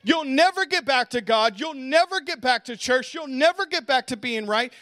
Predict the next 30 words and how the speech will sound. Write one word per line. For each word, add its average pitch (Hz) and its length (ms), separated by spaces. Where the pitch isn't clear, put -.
because 254 360
you 285 240
can't 370 440
do 427 300
it. - 280
And 269 300
the 269 80
guilt 339 480
and 269 160
shame 311 380
you 269 220
feel 359 580
for 254 240
doing 254 480
wrong 302 360
and 226 80
having 247 340
sin 381 280
in 330 140
your 202 160
life 185 400
a 190 40
lot 247 220
of 277 60
times 226 320
pushes 254 340
people 254 380
away 233 560
from 208 240
God 185 380